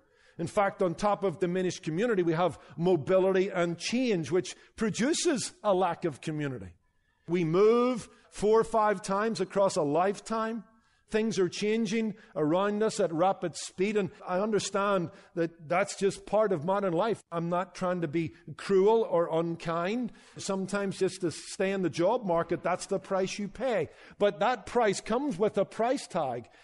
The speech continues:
and it's stress and anxiety and a sense of unsettledness. What about the breakdown of the family?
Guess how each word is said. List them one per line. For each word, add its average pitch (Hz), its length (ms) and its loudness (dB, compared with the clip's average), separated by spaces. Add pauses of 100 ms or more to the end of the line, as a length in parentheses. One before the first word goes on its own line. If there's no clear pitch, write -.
(120)
and 185 140 0
it's 185 180 -4 (120)
stress - 960 -2
and 156 300 -2
anxiety 175 960 2 (260)
and 175 160 0
a 160 80 0
sense 220 440 -2
of 196 220 0
unsettledness. 220 1300 -2 (960)
What 254 120 4
about 247 220 2
the 226 80 0
breakdown 208 480 2
of 190 120 -2
the 180 100 -2
family? 220 500 -6